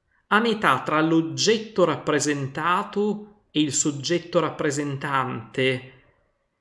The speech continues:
libera da ogni interesse reale e ideale, potenziando continuamente questa riflessione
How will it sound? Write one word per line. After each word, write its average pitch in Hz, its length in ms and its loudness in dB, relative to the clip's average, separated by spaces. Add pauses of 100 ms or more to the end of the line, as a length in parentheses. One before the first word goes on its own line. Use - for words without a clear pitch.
libera 143 800 0
da 139 220 0
ogni 208 420 2
interesse 160 1040 0
reale 143 480 0
e 139 100 0
ideale, 123 1040 -2 (720)
potenziando 180 1040 0
continuamente 165 1080 -2
questa 135 360 -2
riflessione 180 1160 0